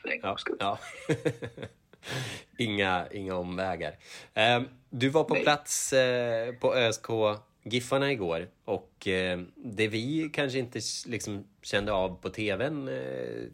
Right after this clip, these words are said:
Speaker 2: tänker jag att, eh, eh, det, det, det ska du få vara språkrör för, eh,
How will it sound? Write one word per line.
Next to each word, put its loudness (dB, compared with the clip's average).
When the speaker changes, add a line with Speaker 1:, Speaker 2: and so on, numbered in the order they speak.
Speaker 2:
tänker -6
jag -2
att, -14
eh, -4
eh, -12
det, -4
det, 0
det 0
ska 0
du 4
få 0
vara 4
språkrör 4
för, 0
eh, -6